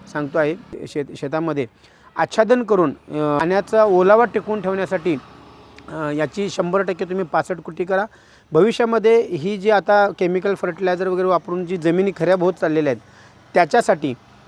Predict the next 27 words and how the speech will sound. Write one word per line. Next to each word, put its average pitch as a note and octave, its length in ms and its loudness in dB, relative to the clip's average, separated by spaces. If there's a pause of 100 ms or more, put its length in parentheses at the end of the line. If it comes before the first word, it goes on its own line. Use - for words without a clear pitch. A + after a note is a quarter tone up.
(140)
अ, D3 420 0
हे D#3+ 220 2
मशीन G#3 340 0
अवश्य F#3+ 400 0
तुम्ही G3+ 220 -4
वापरा, F#3 300 -2
जेणेकरून F3+ 500 -6
तुमच्या F3+ 260 -6
जमिनी F3 360 -2
ज्या E3+ 140 -2
आहेत E3 220 -2
त्या, F3+ 180 0 (400)
अ, C#3+ 180 -2
व्यवस्थित F3 420 0
राहतील. F3+ 240 0
पुढच्या E3+ 360 -4
पिढीला F3 340 -2
आपण F3 260 -4
ती E3+ 160 -4
ज-, D#3+ 140 -12
जपून D#3 460 -2
ठेवू E3+ 160 -2
शकतो D3 420 -6 (300)
आणि D3 140 -6
कंपोस्टिंग G3+ 720 -4
जमिनीमध्ये E3 640 -2
पडल्यानंतर D#3 640 -4